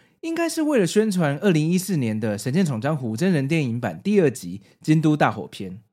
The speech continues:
因为真人电影版讲到的正是京都篇的剧情嘛，所以这个宣传性质的漫画企划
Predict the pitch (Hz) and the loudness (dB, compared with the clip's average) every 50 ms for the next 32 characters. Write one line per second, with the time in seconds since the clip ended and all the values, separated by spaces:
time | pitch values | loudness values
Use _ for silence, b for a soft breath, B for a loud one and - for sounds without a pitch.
0 | _ _ _ _ _ b b b b b b b b b b b b b 233 254 | _ _ _ _ _ b b b b b b b b b b b b b 4 6
1 | 247 208 247 262 247 208 180 190 214 202 185 175 151 120 104 104 - 101 117 143 | 6 6 6 4 4 2 4 4 4 4 4 2 2 0 0 -2 -6 -4 -2 0
2 | 143 127 120 165 170 147 135 156 127 - 156 156 165 156 160 180 147 127 - 196 | 2 2 2 2 0 2 2 0 0 0 2 2 2 4 4 2 2 2 0 0
3 | 190 143 - - 110 85 95 104 - - b b b b b b b b - - | 0 0 -2 -4 -10 -10 -10 -12 -14 -16 b b b b b b b b -4 0
4 | 330 320 262 320 302 269 214 - - 262 269 269 - 226 190 156 156 165 - 240 | 0 0 2 0 -2 -4 -4 -4 -4 -4 -4 -2 -2 0 0 0 0 -2 -2 -2
5 | 226 185 147 - 131 131 123 127 120 113 113 113 135 190 185 175 180 156 143 - | -2 -2 -2 -4 -4 -4 -2 0 0 0 -2 -2 0 0 0 2 0 0 -2 -2
6 | - 170 139 - 180 147 110 | -2 -2 -2 0 0 -2 -2